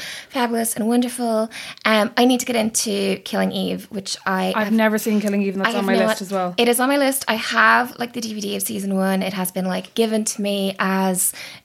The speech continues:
Speaker 1: a, like, you know, sort of, like, "You need to watch this." I'm really hoping the friend that gave it to me is not listening to this,
Speaker 2: <laughs>
Speaker 1: going, "I judge you. I judge you so harshly."
Speaker 2: She's probably at home going, "God,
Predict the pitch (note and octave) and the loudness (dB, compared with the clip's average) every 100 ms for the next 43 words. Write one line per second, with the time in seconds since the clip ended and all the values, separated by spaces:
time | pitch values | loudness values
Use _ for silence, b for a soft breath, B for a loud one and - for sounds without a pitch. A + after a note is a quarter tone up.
0 | G3 G3 F#3+ F#3 F3 E3+ - - - G#3+ | 2 2 4 4 2 0 -4 -12 -10 -2
1 | G3 F#3 F#3 F#3+ G3 F#3 - G3+ G3 F#3+ | 0 2 -2 -2 -2 -4 -2 -2 -2 -2
2 | G3+ A3 A#3 - - A#3 A3 A3 - B | 0 4 4 0 -2 2 2 0 -2 B
3 | B - G#3 G3+ A3 G#3 G3+ - G3 F#3 | B -2 2 2 2 -2 -4 -4 -4 -4
4 | - D#4 D4 C#4 - C#4 C4 C4 - G3 | 0 0 0 -4 -2 0 2 0 -2 -6
5 | F3+ A#3 D4 D4+ D4 C#4+ D4 C4+ C#4 C4 | -6 -4 -4 -2 -6 -6 2 6 6 6
6 | A#3 A3+ A3+ A3+ A#3 A#3 F4+ G4 D4 D4 | 4 4 2 0 -2 -2 -6 -6 -6 -4
7 | C#4+ C#4+ B - C#4 C4+ C4 C4+ B3+ C4 | -6 -6 B -6 -4 -2 -4 -4 -6 -6
8 | B3+ G#3+ A3 E4+ D4+ C#4 C4 B3 A#3+ A3+ | -2 0 2 4 4 4 4 2 2 0
9 | A3+ B3+ E4+ C#4+ | 0 -2 0 -2